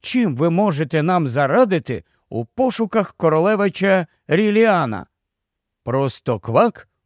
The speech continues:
голосно квакнув, втягнувши й без того впалі щоки так,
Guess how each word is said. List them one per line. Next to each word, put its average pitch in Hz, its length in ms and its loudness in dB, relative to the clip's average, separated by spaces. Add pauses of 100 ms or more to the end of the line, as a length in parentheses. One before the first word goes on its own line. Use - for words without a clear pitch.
голосно 156 680 2
квакнув, 143 580 0
втягнувши 165 800 -2
й 151 80 -2
без 123 300 -4
того 233 300 0
впалі 214 480 -2
щоки 160 600 -2
так, 262 320 0